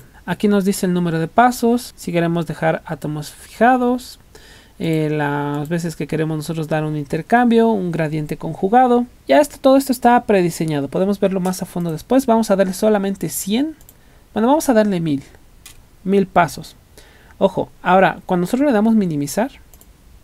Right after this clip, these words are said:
nos va a arrojar que requerimos agregarle los hidrógenos, porque eso va a permitir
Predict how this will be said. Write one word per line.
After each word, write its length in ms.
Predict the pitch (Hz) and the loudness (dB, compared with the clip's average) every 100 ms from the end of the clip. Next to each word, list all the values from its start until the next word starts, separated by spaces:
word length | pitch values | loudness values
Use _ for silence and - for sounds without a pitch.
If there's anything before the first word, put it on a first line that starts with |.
| - | -8
nos 220 | 165 156 | -6 2
va 60 | 175 | 2
a 40 | |
arrojar 440 | 185 214 226 208 - - - - _ | 4 2 2 0 -4 -20 -20 -20 _
que 260 | - 220 214 | 2 4 4
requerimos 500 | 208 185 170 180 180 | 2 0 -2 -2 -4
agregarle 400 | 156 147 143 147 | -4 -2 -2 -2
los 220 | 151 147 | -2 -2
hidrógenos, 400 | 180 233 165 143 | -2 -2 -4 -6
porque 400 | - 160 160 165 | -8 -6 -4 -4
eso 400 | - 180 - 180 | -2 -2 -2 -2
va 200 | 170 165 | 0 -2
a 40 | 170 | -2
permitir 540 | 180 190 208 220 | -2 -2 0 0